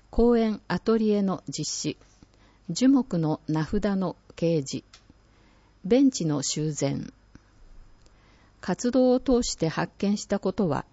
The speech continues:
ただきれいにするよりも、草むらや落ち葉をある程度残しておく方が、子どもたちの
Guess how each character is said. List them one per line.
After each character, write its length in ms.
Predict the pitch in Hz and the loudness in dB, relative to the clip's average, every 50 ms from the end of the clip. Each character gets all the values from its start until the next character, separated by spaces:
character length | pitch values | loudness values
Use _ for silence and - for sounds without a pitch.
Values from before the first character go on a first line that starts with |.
| - _ _ _ _ _ _ _ - | -20 _ _ _ _ _ _ _ -4
た 160 | - 247 240 | -4 -2 0
だ 180 | 233 202 190 | 0 -2 -2
き 260 | 196 _ - - 277 277 | -4 _ -4 -2 0 2
れ 140 | 320 285 | 4 2
い 60 | 247 202 | 2 2
に 120 | 156 160 | 0 -2
す 220 | - - - 147 | -4 -6 -6 -4
る 120 | 151 170 175 | -4 -2 0
よ 140 | 185 185 170 | 0 0 0
り 100 | 165 139 | 0 -2
も、 200 | 123 - - - _ _ _ _ _ _ _ _ _ _ | -4 -4 -6 -10 _ _ _ _ _ _ _ _ _ _
草 260 | - - - 180 175 | -8 -4 -2 0 0
む 140 | 175 175 180 | 0 0 0
ら 140 | 185 175 | 0 0
や 280 | 175 175 170 175 175 - - _ _ | 0 0 0 0 -2 -4 -8 _ _
落 160 | 190 226 - | -2 -2 0
ち 140 | - 240 208 175 | 0 2 2 4
葉 120 | 160 151 | 4 2
を 180 | 147 143 - - _ | 0 -2 -6 -6 _
あ 120 | 190 214 | -2 0
る 140 | 214 185 170 - | 0 -2 -2 -2
程 180 | - 202 208 190 | 0 0 2 2
度 140 | 151 143 147 | 0 0 -2
残 300 | 147 160 - - 240 262 | -2 -4 -2 -2 -2 -2
し 80 | - - | 0 -2
て 120 | - 180 | -2 -2
お 120 | 156 147 | -2 -2
く 140 | - - 180 | -2 -2 0
方 220 | 175 - 190 180 156 | 2 2 2 2 0
が、 220 | 143 147 147 147 - - - - _ _ _ _ | -2 -2 -4 -4 -8 -14 -20 -20 _ _ _ _
子 140 | - 131 | -4 0
ど 120 | - 233 254 | 2 2 2
も 120 | 277 320 | 2 2
た 140 | - 254 214 | 0 -2 -2
ち 140 | - - 170 | 0 -2 -2
の 240 | 165 170 175 - | 0 0 -2 -4